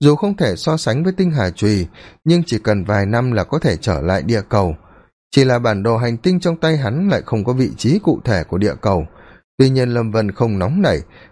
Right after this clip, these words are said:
hắn chuẩn bị tới Thiên Hồng trước, rồi dựa theo đường cũ mà về. Lúc giết toàn bộ người ở Tịch Mịch Cốc, Lâm Vân bỗng hoài nghi việc truy cầu tiên đạo của mình.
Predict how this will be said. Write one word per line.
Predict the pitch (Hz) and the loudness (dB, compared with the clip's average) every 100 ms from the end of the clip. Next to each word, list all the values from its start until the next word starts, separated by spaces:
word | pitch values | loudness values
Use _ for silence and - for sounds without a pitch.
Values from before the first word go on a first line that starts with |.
| - | -2
hắn | 170 | 0
chuẩn | 202 127 98 | 2 0 0
bị | 113 80 | -2 -2
tới | 104 107 180 202 | 0 2 0 0
Thiên | 143 | 0
Hồng | 127 95 73 | 0 -4 -2
trước, | 190 220 - _ | 0 0 -2 _
rồi | 120 123 117 | -2 0 0
dựa | 123 - | -2 -2
theo | 127 | -2
đường | 123 92 76 | 0 -2 -2
cũ | 127 143 | -2 0
mà | 202 107 | 2 0
về. | 95 95 80 - - _ _ _ _ _ _ _ - - - - - | 0 -2 -2 -10 -20 _ _ _ _ _ _ _ -20 -20 -20 -20 -2
Lúc | 175 208 | 2 4
giết | 214 240 | 4 0
toàn | - 113 | 0 -2
bộ | 107 92 | 0 0
người | 117 110 | 2 2
ở | 92 | 0
Tịch | - 113 | -2 -4
Mịch | 104 104 - | -2 -4 0
Cốc, | 208 - | 0 0
Lâm | 120 110 | -2 0
Vân | 110 104 | 0 0
bỗng | 120 196 | 0 0
hoài | 160 90 | 0 0
nghi | 82 127 123 - - _ | 0 0 0 -4 -20 _
việc | 139 139 - | 2 2 0
truy | 202 | -2
cầu | 196 139 120 | 0 0 0
tiên | - 180 | 0 0
đạo | 165 104 | -2 -4
của | - | -4
mình. | 87 95 | -2 0